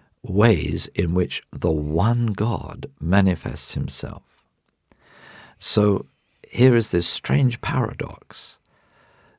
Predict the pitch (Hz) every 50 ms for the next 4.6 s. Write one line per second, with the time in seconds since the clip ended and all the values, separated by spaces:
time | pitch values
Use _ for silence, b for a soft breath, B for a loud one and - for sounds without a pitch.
0 | b b - - 92 90 - - _ _ - - 78 - - - - - - -
1 | - 156 143 110 69 71 - - - 90 95 110 117 - b b b b b b
2 | b b b b - - 92 90 - _ - - 107 120 120 110 - - - 80
3 | 82 80 78 87 92 82 - - 98 87 - 80 78 80 80 - - - 80 76
4 | 71 - - - 87 90 80 - - - - -